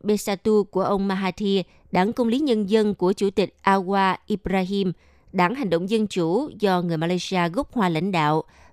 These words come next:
và đảng Amanah. Trước cuộc tổng tuyển cử hồi tháng năm của năm hai nghìn không trăm mười tám,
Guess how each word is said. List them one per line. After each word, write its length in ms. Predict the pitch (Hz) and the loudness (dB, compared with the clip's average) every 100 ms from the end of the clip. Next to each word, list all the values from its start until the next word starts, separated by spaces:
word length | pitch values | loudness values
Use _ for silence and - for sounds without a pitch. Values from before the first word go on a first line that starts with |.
| - | 4
và 140 | 190 | 4
đảng 360 | 170 160 156 233 - | 4 0 -2 -4 -6
Amanah. 560 | - 175 170 170 175 165 _ _ _ _ _ _ _ _ _ - | -2 0 0 0 -2 -4 _ _ _ _ _ _ _ _ _ -4
Trước 180 | 349 - | 0 2
cuộc 160 | 208 | 2
tổng 160 | 196 220 | 2 0
tuyển 180 | 226 233 | -2 0
cử 240 | 190 202 | 2 0
hồi 380 | 262 240 185 180 | -2 -2 -2 -2
tháng 240 | 269 294 | -4 -4
năm 220 | 247 226 | -4 -2
của 120 | 202 208 | -2 -2
năm 140 | 220 | 0
hai 100 | 196 | 0
nghìn 200 | 175 156 | 0 -2
không 220 | 196 180 | -2 -2
trăm 220 | 180 180 | -2 -2
mười 160 | 170 151 | -2 -4
tám, 360 | - 175 220 | 0 0 0